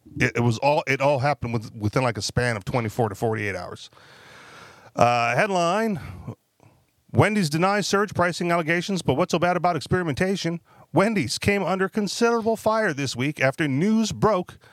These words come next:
that the fast food chain was planning to test a new dynamic pricing model. Part of a twenty million dollar initiative experimenting with digital menu boards, the move was roundly condemned as an attempt to implement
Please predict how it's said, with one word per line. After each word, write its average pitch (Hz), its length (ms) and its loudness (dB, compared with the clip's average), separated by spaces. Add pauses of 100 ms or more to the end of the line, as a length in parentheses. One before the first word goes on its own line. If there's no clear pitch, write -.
(520)
that - 140 2
the 147 80 2
fast 180 340 0
food 190 160 0
chain 175 260 0
was 151 120 0
planning 170 300 0
to 139 120 -4
test - 320 0
a 156 60 2
new 160 180 0
dynamic 160 560 0
pricing 190 400 0
model. 160 340 0 (840)
Part 180 220 6
of 170 140 -2
a 156 160 0
twenty 190 300 -2
million 175 300 0
dollar 160 260 0
initiative 139 560 -2
experimenting 156 640 -2
with 120 280 -4
digital 151 340 2
menu 160 300 0
boards, 101 480 -6 (560)
the 127 100 4
move 156 280 2
was 156 180 2
roundly 208 540 0
condemned 147 640 0
as 131 200 0
an 139 60 -2
attempt 165 480 -6
to 160 120 0
implement 147 500 0